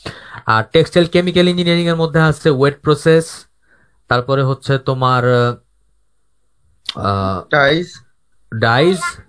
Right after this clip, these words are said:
Speaker 1: তারপরে ওই যে পরিবেশ।
Speaker 2: পরি-
Speaker 1: তোমাদের <clears throat> কাউসার স্যার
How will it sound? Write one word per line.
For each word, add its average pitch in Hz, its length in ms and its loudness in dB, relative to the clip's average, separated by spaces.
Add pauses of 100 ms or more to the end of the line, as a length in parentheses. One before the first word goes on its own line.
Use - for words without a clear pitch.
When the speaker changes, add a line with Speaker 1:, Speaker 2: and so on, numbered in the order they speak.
(380)
Speaker 1:
তারপরে 131 320 0
ওই 131 80 2
যে 135 80 2
পরিবেশ। 139 500 0 (480)
Speaker 2:
পরি- 143 180 0 (1600)
Speaker 1:
তোমাদের 135 540 0
<clears throat> 160 240 0
কাউসার 156 280 0
স্যার 160 220 0